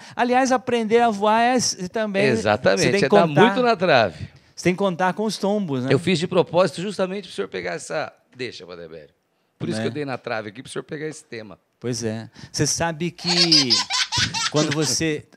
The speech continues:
Speaker 1: vai aprender a andar de bicicleta, você toma uns tombos, né?
Speaker 2: Tem que, tem que cair, né?
Speaker 1: É.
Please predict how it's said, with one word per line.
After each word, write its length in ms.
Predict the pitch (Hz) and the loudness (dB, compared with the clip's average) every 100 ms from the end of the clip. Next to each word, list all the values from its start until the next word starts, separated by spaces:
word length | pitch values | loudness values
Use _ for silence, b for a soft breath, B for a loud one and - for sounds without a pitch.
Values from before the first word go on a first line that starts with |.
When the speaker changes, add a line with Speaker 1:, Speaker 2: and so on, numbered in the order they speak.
| _ | _
Speaker 1:
vai 200 | 117 147 | 0 2
aprender 340 | 147 160 143 139 | 2 0 -2 -2
a 40 | |
andar 140 | 143 143 | -2 -4
de 100 | 135 | -6
bicicleta, 520 | - - - 143 139 | -6 -6 -2 -2 -2
você 80 | 151 | -4
toma 260 | 170 175 | -4 -4
uns 120 | 214 | -6
tombos, 500 | - 165 165 180 135 | -4 -2 -2 -4 -10
né? 100 | 127 170 | -12 -6
Speaker 2:
Tem 160 | - 185 | 0 2
que, 120 | 214 | 2
tem 280 | 220 - 254 | -2 -2 -2
que 80 | 214 | 0
cair, 360 | 330 320 269 277 | 4 6 6 4
né? 340 | 254 247 175 | 2 2 -4
Speaker 1:
É. 40 | B | B